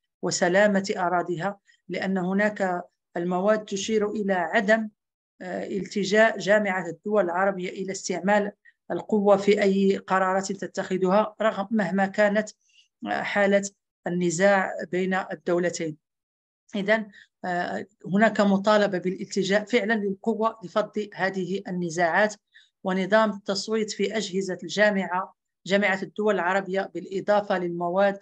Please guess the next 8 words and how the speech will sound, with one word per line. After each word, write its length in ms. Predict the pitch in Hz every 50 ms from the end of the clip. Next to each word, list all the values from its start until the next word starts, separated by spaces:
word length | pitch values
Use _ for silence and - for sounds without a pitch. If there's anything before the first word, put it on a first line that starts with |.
| -
المتعلقة 960 | 190 170 170 185 185 - 202 170 175 180 180 175 170 170 - 196 190 196 190 - _ - _ _ _ _
بتسوية 520 | 190 190 - 220 202 - 190 196 190 185 190 -
المنازعات 840 | 175 175 175 175 175 175 165 160 180 170 165 180 196 196 196 196 196 _ _ _ _ _ _ _
والالتزامات 1080 | - 170 - - - 196 - - - 190 170 156 185 185 175 180 190 196 202 196 - -
بالقرارات 800 | 175 - - - 185 175 175 175 170 170 175 196 196 196 196 -
من 140 | 175 170 160 -
طرف 320 | - 190 190 185 185 - 202 202 202 _ -
الأعضاء. 520 | 208 190 196 202 202 185 180 151 156 151